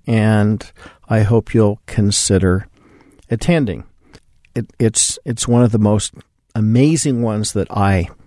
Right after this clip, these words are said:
have ever heard. Anyway, if you'd like to be, if you'd like to be there, it's free and open to the public. Everyone's welcome. Absolutely no cost.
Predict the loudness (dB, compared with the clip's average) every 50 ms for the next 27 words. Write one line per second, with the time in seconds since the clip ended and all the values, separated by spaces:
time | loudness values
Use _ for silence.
0 | _ _ -8 -2 -2 0 2 0 0 0 -2 -6 -8 -8 -8 -10 -10 -14 -18 _
1 | _ _ _ -4 0 2 2 2 2 0 -4 -4 -8 -6 -6 -4 0 2 2 2
2 | 0 -2 -6 _ _ _ _ _ _ _ _ -4 -4 0 2 2 2 2 2 0
3 | -2 -4 _ _ _ _ _ _ _ -20 -20 -20 -20 -20 _ -6 -6 -4 -2 -2
4 | -2 0 -2 -2 -2 -4 -4 -2 0 0 2 2 2 2 2 -2 -4 -8 -8 -8
5 | -8 -8 -4 -2 0 0 2 0 0 -2 -2 -4 -4 -4 -6 -2 0 0 0 2
6 | 2 2 2 0 -2 -8 -18 -20 -18 -8 -4 -4 -2 0 0 0 0 0 -2 -2
7 | -2 0 2 2 2 2 2 0 0 0 0 -2 -4 -8 _ _ _ _ -4 -4
8 | -2 -2 -2 -2 -2 -2 -2 -2 -2 -2 0 2 2 0 0 0 0 2 2 2
9 | 2 -2 -6 -10 -12